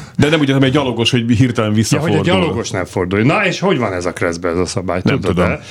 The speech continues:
Speaker 2: Tehát úgy van, hogy gyalogosnak ugyan elsőbsége van a gyalogátkelőhelyen, nagyon jól megemlítetted,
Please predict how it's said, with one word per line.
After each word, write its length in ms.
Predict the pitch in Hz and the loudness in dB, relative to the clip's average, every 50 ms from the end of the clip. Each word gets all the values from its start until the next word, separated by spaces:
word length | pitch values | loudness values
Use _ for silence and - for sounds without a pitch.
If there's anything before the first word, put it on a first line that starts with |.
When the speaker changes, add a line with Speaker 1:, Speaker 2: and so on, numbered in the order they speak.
| - - - | -20 -8 -6
Speaker 2:
Tehát 220 | - 107 117 135 | -4 -4 0 0
úgy 120 | 151 180 170 | 0 2 2
van, 100 | 156 127 | 0 -2
hogy 100 | 117 107 | -2 -2
gyalogosnak 560 | 101 123 120 113 107 104 101 - 113 95 - | -2 -2 -2 -2 -4 -4 -4 -4 -6 -4 -2
ugyan 200 | 104 90 90 85 | -2 -2 -2 -2
elsőbsége 680 | 85 85 82 82 - - 98 - - - 110 110 117 123 | -2 -4 -4 -4 -4 -4 -4 -4 -4 -2 -2 0 -2 -2
van 140 | 127 135 143 | -2 -2 -2
a 60 | 143 | 0
gyalogátkelőhelyen, 960 | 143 147 147 151 147 151 156 147 - - - 151 151 156 151 151 160 156 143 | 0 0 0 2 2 0 0 -2 -4 -4 -4 0 2 2 2 2 0 0 0
nagyon 260 | 117 101 101 113 123 | 0 0 0 0 0
jól 100 | 139 151 | 2 2
megemlítetted, 840 | 160 160 151 147 139 135 131 127 - 131 117 - - 123 120 113 113 | 0 0 0 0 2 0 0 0 0 -4 -4 -4 -6 -6 -6 -4 -6